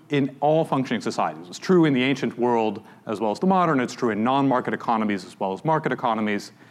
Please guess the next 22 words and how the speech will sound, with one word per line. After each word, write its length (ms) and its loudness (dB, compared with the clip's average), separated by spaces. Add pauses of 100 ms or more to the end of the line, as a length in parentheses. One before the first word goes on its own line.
(300)
It's 220 2
what 200 2
it 100 2
is 560 0 (300)
for 240 2
a 20 -2
society 540 0
to 120 -10
be 100 -2
something 580 -2
other 340 0
than 280 -2
just 420 -4 (380)
a 100 -2
slave 500 0
camp 400 -4 (300)
with 360 -4 (340)
a 100 -6
well-run 1200 -4
set 340 -6
of 180 -12
overseers. 920 -6